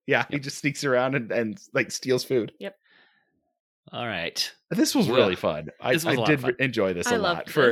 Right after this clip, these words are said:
Speaker 3: this.
Speaker 1: for, like, an extremely light, like, low intensity competition.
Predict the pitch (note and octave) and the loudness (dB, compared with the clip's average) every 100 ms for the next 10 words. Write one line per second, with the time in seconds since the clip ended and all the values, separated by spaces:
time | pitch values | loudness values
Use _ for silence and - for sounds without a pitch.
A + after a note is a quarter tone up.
0 | G#2+ - C#3+ B2 F#2 B2+ A#2+ A2+ B2+ - | 4 0 2 2 2 0 0 0 -4 -4
1 | - C#3 B2+ A#2+ G#2+ G#2+ G#2 A2+ - - | -2 0 2 0 2 0 2 0 -4 -12
2 | _ _ _ _ - A#2+ F#2 - A#2+ A#2+ | _ _ _ _ -2 -2 -2 -2 4 4
3 | A#2+ A2+ A2 F2+ G2 F#2 F2+ F2+ F#2 F2+ | 4 2 -2 -2 -6 -4 -8 -6 -6 -6
4 | F#2+ G#2 | -6 -10